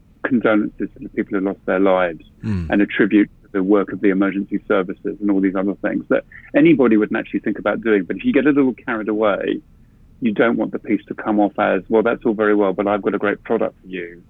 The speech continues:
Speaker 1: is not gonna be the right tone.
Speaker 2: Right.
Speaker 1: And just a couple of other quick ones then. So there are also obviously things that you can't talk about.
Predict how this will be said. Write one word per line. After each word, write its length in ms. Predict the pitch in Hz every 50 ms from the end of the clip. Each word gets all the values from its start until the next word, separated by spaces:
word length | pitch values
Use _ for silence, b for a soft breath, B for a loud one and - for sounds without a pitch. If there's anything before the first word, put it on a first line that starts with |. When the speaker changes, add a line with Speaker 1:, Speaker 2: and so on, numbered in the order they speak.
| _ _ - - -
Speaker 1:
is 100 | 101 95
not 160 | 104 104 -
gonna 140 | - 101 98
be 100 | 98 98
the 100 | 98 95
right 220 | 98 92 82 - - -
tone. 340 | - 101 95 90 85 85 87 - - - - -
Speaker 2:
Right. 200 | - 90 87 - - - - - -
Speaker 1:
And 120 | 143 143 -
just 220 | - 175 - -
a 40 | -
couple 240 | - - 190 - -
of 80 | 139 135
other 140 | 135 123
quick 200 | - - - 135
ones 220 | 113 123 113 104 98 -
then. 200 | 113 113 104 95 -
So 240 | - 127 123 120 120
there 260 | 113 - 131 123 131
are 220 | 139 143 147 147 151
also 300 | 143 - - 143 123 120
obviously 320 | 113 113 107 - 127 113
things 220 | - 131 117 101
that 120 | 110 113 -
you 80 | 104
can't 260 | - - 110 101 - -
talk 200 | - 156 151 -
about. 320 | 151 165 165 165 165 -